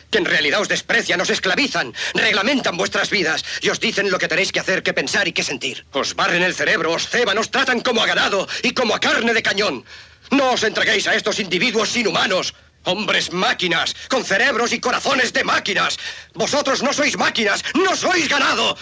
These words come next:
sois hombres. Lleváis el amor de la humanidad en vuestros corazones, no el odio. Solo los que no aman odian, los que no aman y los inhumanos.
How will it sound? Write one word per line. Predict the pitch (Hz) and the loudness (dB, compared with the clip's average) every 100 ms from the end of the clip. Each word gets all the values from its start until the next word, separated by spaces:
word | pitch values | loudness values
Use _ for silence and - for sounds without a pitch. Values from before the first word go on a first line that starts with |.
| - | -2
sois | 294 349 - | 2 2 2
hombres. | 427 339 - - - _ _ _ - | 0 2 0 -2 -6 _ _ _ -4
Lleváis | 135 165 196 196 | 0 0 0 0
el | 180 | 0
amor | 196 208 | 2 2
de | |
la | 202 | 2
humanidad | 208 208 170 240 | 2 0 2 0
en | 196 | 0
vuestros | 214 226 214 | 0 -2 -2
corazones, | 226 - 214 170 - - | -2 0 0 0 -2 0
no | 294 | 2
el | 294 247 | 2 2
odio. | 254 175 143 - - | 0 0 -2 -8 -10
Solo | - 190 220 | -4 0 2
los | 190 - | 0 0
que | 208 | 0
no | 180 | 2
aman | 214 170 180 | 2 0 0
odian, | 190 190 156 - - | 0 0 -2 -2 0
los | 185 - | 0 0
que | 151 | -2
no | 151 170 | 0 0
aman | 180 180 165 | 0 0 0
y | |
los | 170 - | 0 -2
inhumanos. | 180 139 185 - - - | -2 0 0 -2 -6 -10